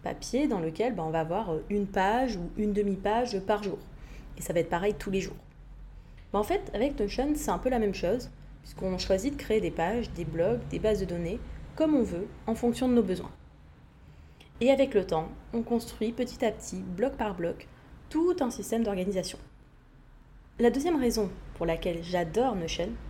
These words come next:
c'est qu'il me permet de remplacer différents outils et de centraliser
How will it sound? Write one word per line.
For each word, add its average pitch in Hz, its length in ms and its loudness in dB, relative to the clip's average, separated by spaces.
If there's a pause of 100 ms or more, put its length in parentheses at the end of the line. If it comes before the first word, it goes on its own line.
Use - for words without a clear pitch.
(500)
c'est - 220 -2
qu'il - 180 -2
me 196 80 4
permet 208 260 6
de 233 60 2
remplacer 190 500 0
différents 214 460 -2
outils 185 260 -8 (560)
et 202 100 10
de 208 120 4
centraliser 202 560 0